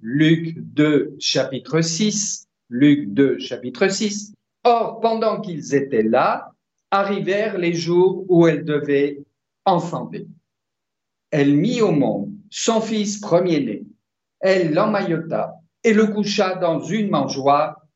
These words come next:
car il n'y avait pas de place pour eux dans la salle commune.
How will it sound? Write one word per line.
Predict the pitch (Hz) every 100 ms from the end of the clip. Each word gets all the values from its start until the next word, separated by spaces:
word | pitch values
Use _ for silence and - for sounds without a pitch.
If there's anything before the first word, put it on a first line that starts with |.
| _ _
car | 180 180
il | 180 165
n'y | 156
avait | 135 139
pas | - 185
de | 170 147
place | 147 127 131 131 - -
pour | 139 127
eux | 117 120 120 _ _ -
dans | 120 139 147
la | 131
salle | - - 117 110 - _ _ -
commune. | 151 120 95 82